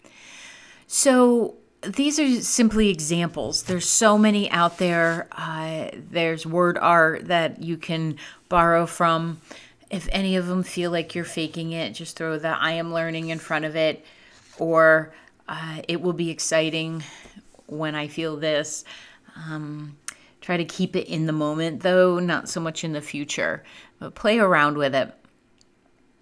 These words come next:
And if you feel emotions, you're right there in the bathroom for the most part anyway. Grab some T P and wipe your face off. It's okay. When those tears come up,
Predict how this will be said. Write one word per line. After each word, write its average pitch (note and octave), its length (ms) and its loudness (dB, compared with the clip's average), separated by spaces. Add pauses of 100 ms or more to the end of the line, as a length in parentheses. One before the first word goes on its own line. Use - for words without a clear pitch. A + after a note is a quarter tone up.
(200)
And F#3+ 300 0
if G3+ 200 -2
you A3+ 140 0
feel B3 260 0
emotions, E3+ 800 -2 (240)
you're B3+ 160 -2
right C4 220 4
there C4 200 6
in G#3+ 120 4
the G3 80 4
bathroom F#3+ 500 4
for F3 160 -4
the E3 80 -4
most D#3+ 260 0
part E3+ 240 6
anyway. E3+ 440 0
Grab F3 420 0
some B3+ 260 2
T G#3+ 300 -4
P G#3+ 360 -4
and E3 140 -4
wipe F3+ 240 -2
your A#3 120 -4
face G3+ 340 -2
off. - 340 -2 (360)
It's - 260 -6
okay. G3 640 2 (360)
When G3+ 160 6
those C#4 220 4
tears A3 340 2
come A#3+ 200 6
up, B3 200 4